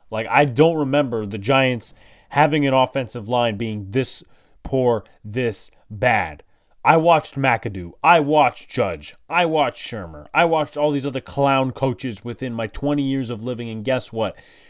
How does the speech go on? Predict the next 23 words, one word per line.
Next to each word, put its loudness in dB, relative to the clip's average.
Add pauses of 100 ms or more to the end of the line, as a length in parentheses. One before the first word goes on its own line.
(140)
We 2
could -4
talk 4
about 2
how 4
bad 2
the 2
offensive 0
lines -2
were. -2 (220)
Well, -8
God 4
damn 4
it, -4
this -4
is -8
the -4
worst 2
offensive -2
line -6
I've -6
ever -8
seen, -8